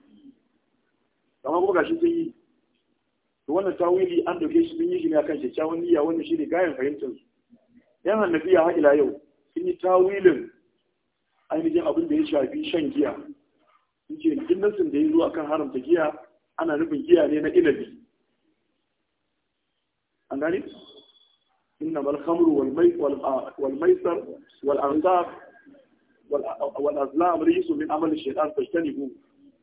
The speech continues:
Ta ce wannan khamr din, ana nufin wato giyan da aka yi shi da inabi. Amma giyan da aka yi shi da gero ko dawa ko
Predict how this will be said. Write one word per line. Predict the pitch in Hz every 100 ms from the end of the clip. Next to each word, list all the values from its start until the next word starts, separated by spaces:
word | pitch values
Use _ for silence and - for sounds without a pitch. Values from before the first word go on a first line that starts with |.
| _ _ _ _ _ _ -
Ta | 151
ce | 165
wannan | 147 170 185
khamr | 208 208 175
din, | 151 - - _ _ _ _ _ _ -
ana | 165 160 147
nufin | 170 165 160 170 - - _ _ _ -
wato | 143 139 143 131
giyan | - 196 170
da | 143 -
aka | 160
yi | -
shi | -
da | 135
inabi. | - - - - - _ _ _ -
Amma | 143 170
giyan | 190 202
da | -
aka | 170
yi | 165
shi | 156
da | - - 302
gero | - 175 170
ko | - 175
dawa | 175 175 165 143
ko | 165